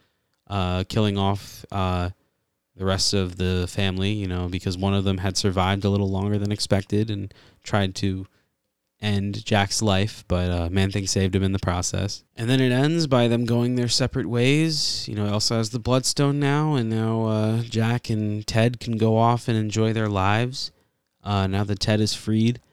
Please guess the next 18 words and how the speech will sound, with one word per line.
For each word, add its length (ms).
And, 560
uh, 520
and 140
then 160
the 60
sun 320
comes 300
up, 260
it 240
transitions 680
into 200
color, 460
which 160
I 60
thought 240
was 260
really 320
cool. 420